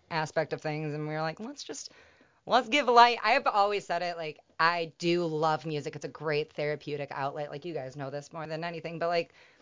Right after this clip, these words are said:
I feel like I belong behind the mic, you know, talking to these people and, like, amping up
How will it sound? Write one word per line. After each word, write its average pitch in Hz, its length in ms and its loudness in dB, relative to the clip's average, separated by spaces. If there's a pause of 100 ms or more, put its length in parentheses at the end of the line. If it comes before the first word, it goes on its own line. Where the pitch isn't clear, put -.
(300)
I 170 100 0
feel 170 180 2
like 165 140 2
I 151 120 4
belong 151 580 -4 (100)
behind 156 420 -2
the 156 40 -2
mic, 151 540 -2 (240)
you 170 120 -4
know, 160 100 -4
talking 185 540 -2
to 160 100 -10
these 147 200 -6
people 143 260 -6
and, 143 100 -2
like, 143 200 -6
amping 156 340 -6
up 147 140 -4